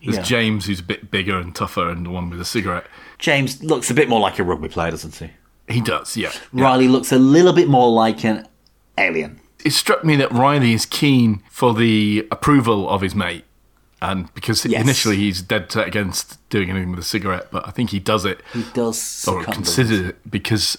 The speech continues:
Speaker 1: uh, his mate is talking about it. So I think he's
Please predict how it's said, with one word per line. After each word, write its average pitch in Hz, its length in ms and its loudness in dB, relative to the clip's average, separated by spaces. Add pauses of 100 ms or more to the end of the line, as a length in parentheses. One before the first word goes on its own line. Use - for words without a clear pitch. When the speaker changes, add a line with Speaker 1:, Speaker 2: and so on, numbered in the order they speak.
Speaker 1:
uh, - 60 -4 (240)
his 95 200 -2
mate 95 300 0
is 92 300 -6 (220)
talking 98 340 -4
about 85 240 -4
it. 80 120 -14
So 101 160 -2
I 98 40 2
think 123 200 0
he's - 320 -4